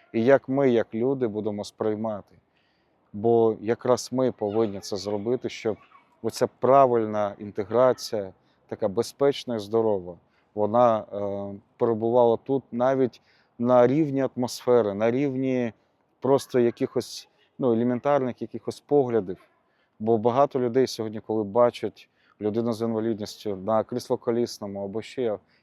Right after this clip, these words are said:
якась ампутація, вони, вони теряються, вони там… Починають там видивлятися в різні сторони, вони знають, з чого почати і тому ж саме. Тому я завжди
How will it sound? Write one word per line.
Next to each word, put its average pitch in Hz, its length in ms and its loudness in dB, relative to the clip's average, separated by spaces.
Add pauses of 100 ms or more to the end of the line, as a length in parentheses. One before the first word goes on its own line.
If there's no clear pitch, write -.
якась - 300 -4
ампутація, 110 760 -4 (480)
вони, 113 380 2
вони 113 300 0
теряються, 117 580 -2
вони 110 500 -2 (340)
там… 101 340 -4 (720)
Починають 123 480 4
там 113 160 2
видивлятися 117 640 2
в 120 120 0
різні 117 180 -2
сторони, 127 480 0
вони 127 260 2
знають, 143 320 2
з - 60 -14
чого 127 360 -4
почати 131 580 2 (400)
і 123 40 -6
тому 123 200 -4
ж - 80 -12
саме. 104 280 0
Тому 127 240 -2
я 135 140 4
завжди 127 600 2